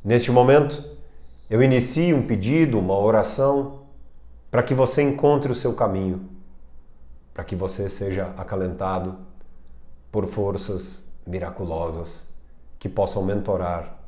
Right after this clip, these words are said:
o seu caminho e lhe dar a devida paz. Paz. Senhor, eu peço por todas as pessoas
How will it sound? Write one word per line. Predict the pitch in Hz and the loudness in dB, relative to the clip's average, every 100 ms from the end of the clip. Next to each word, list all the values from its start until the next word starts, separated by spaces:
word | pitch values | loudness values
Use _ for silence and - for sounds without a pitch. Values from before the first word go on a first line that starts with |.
| - - - - | -14 -12 -10 -8
o | - | -8
seu | - 92 | -6 -4
caminho | 92 80 78 78 76 - - - - - - - | -4 -4 -4 -6 -10 -12 -10 -10 -10 -10 -10 -8
e | |
lhe | 82 85 | -6 -2
dar | 82 82 82 - - | -2 -2 -4 -10 -10
a | 95 | -6
devida | 87 73 67 - | -6 -6 -10 -12
paz. | - - - - - - - - - | -14 -12 -12 -10 -12 -12 -12 -14 -14
Paz. | - - - - - - - - - - - - - - - - - - - - - - - - - - - - - - - | -16 -16 -18 -20 -20 -20 -18 -18 -20 -20 -18 -18 -18 -20 -20 -20 -20 -20 -20 -20 -20 -20 -20 -20 -20 -20 -20 -20 -20 -20 2
Senhor, | - 147 165 156 | 8 10 12 10
eu | 156 156 | 8 4
peço | 147 151 151 - 160 151 135 - - - - - - - - - - - - - - - - | 4 4 2 -2 -2 -2 -4 -10 -16 -20 -20 -20 -20 -20 -20 -20 -20 -20 -20 -20 -20 -20 -10
por | 113 | -8
todas | - 143 131 117 | -2 0 2 0
as | 117 | -2
pessoas | - 110 - 117 113 101 - - | -4 -8 -6 -4 -4 -4 -8 -16